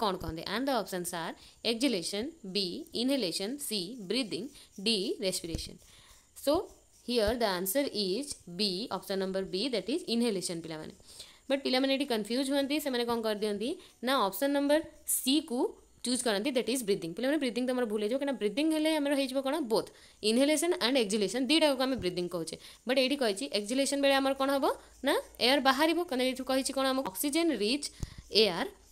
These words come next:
ଆମେ ବଡି ଭିତରକୁ ନବା। So, option B is the correct answer here, that is inhalation। Okay, then we will go for the next question, that is question number seven।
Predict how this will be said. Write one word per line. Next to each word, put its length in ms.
ଆମେ 160
ବଡି 260
ଭିତରକୁ 420
ନବା। 240
So, 60
option 340
B 300
is 120
the 220
correct 260
answer 240
here, 240
that 180
is 220
inhalation। 500
Okay, 240
then 220
we 140
will 160
go 140
for 160
the 120
next 300
question, 360
that 160
is 140
question 260
number 200
seven। 400